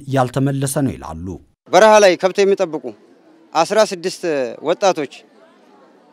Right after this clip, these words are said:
Speaker 2: አስራ ስድስት ወጣቶች ለነገ ለሀገሪቱ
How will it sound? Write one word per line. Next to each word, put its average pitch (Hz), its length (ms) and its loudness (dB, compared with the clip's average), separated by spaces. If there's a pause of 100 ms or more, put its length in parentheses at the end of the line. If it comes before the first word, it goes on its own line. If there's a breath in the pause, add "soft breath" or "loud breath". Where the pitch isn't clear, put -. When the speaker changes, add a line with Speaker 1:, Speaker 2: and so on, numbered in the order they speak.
(240)
Speaker 2:
አስራ 175 260 0
ስድስት 190 260 -8
ወጣቶች 190 420 -2 (640)
ለነገ 185 360 4 (120)
ለሀገሪቱ 190 460 4